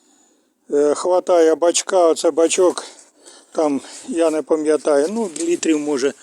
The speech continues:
на півтора, щось таке, може. Та, мабуть, на півтора. То хватає повністю майже весь город. Скультив-, скультивірувати і ще й, е, лишається.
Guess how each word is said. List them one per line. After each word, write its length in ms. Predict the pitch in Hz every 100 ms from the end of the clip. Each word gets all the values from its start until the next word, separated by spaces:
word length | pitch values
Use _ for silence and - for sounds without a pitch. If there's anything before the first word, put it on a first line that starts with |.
| - - - _
на 140 | 165 147
півтора, 680 | 165 135 - 147 156 147 - -
щось 220 | 123 -
таке, 440 | 139 120 127 110 -
може. 340 | 135 120 117 107 _ _ _ _ _ _ _ -
Та, 60 |
мабуть, 360 | 214 175 139 165
на 80 | 143
півтора. 580 | 156 131 139 120 107 - _ _ _
То 520 | - 214 196 175 147 135
хватає 520 | - 160 - 170 147
повністю 680 | 170 156 143 123 - 139 - - - - _ _ _
майже 320 | - 151 135 156
весь 240 | 147 120
город. 440 | 120 135 113 - - _ _ - - - - _ _ -
Скультив-, 720 | - 143 - 143 147 151 143
скультивірувати 1000 | - 160 - 170 240 208 165 156 160 151
і 260 | 139 127 - - - -
ще 280 | - 175
й, 160 | 147 127
е, 60 | 127 120 113 127
лишається. 840 | 147 160 - 110 104 107 - 139